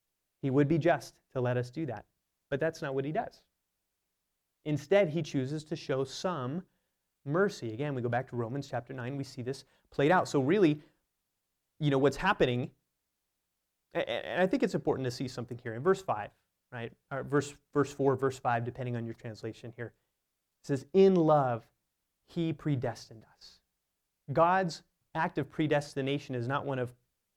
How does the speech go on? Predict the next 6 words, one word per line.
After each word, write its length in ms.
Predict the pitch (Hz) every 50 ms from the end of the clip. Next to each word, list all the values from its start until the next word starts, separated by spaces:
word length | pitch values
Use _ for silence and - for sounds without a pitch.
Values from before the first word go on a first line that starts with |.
| _ _ _ _ _ _
cruelty 680 | - - 202 202 196 196 - - 196 190 190 185 185
or 340 | - 131 120 117 117 110 - _ _ _ _ _ _ _ _ _ _ _ -
arbitrariness 760 | - 170 180 165 165 156 - 185 170 160 160 165 160 160 -
or, 120 | 143 120 -
or 160 | - 135 123
capriciousness 1000 | - 120 120 - - - 190 180 - 190 180 - - 165 175 165 - - - -